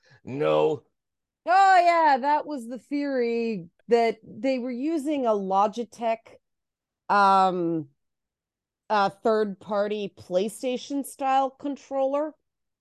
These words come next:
Speaker 2: to control the, the sub. I mean,
Speaker 1: Wait a
Speaker 2: there's
Speaker 1: minute,
Speaker 2: nothing
Speaker 1: wait a
Speaker 2: wrong
Speaker 1: minute,
Speaker 2: with
Speaker 1: wait a
Speaker 2: that.
Speaker 1: minute, wait a minute.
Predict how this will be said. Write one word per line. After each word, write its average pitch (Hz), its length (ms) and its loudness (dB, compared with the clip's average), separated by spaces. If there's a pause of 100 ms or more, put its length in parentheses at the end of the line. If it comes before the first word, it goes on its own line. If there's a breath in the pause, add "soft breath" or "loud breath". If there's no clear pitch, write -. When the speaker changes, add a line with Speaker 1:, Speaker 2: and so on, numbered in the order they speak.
(320)
Speaker 2:
to 254 100 2
control 240 640 2
the, 190 400 0 (240)
the 202 100 0
sub. 208 520 2
I 180 140 4
mean, 180 500 -6 (200)
Speaker 1:
Wait 156 200 0
a - 60 4
Speaker 2:
there's 160 100 2
Speaker 1:
minute, 131 140 0
Speaker 2:
nothing 185 260 -4
Speaker 1:
wait 170 200 2
a 180 40 6
Speaker 2:
wrong 262 300 6
Speaker 1:
minute, 311 120 -4
Speaker 2:
with 185 180 -2
Speaker 1:
wait 151 260 4
a - 40 2
Speaker 2:
that. - 160 -2
Speaker 1:
minute, - 260 -20 (200)
wait 131 280 -2
a 107 60 -12
minute. 85 420 -20